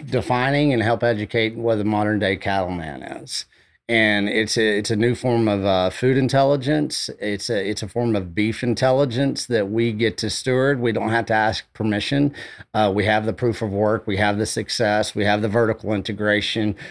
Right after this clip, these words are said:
from the soil all the way to the fork, uh, you know, through the new processing center, which is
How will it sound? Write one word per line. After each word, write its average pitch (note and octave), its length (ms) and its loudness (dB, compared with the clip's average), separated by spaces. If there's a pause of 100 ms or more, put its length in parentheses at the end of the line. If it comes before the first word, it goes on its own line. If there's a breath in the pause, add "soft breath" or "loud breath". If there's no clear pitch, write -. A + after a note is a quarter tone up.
(120 loud breath)
from G2+ 420 2
the G2 240 4
soil A#2+ 540 2
all G2+ 160 0
the A2+ 80 0
way A2 160 2
to B2 160 -2
the A2+ 100 -2
fork, A#2+ 640 0 (320 loud breath)
uh, G2 260 0
you G#2 80 0
know, G2 140 0
through B2 320 2
the A#2+ 260 4
new A2+ 400 2 (140)
processing A2+ 640 0
center, A#2 340 -2
which G#2+ 240 -2
is G#2 320 -6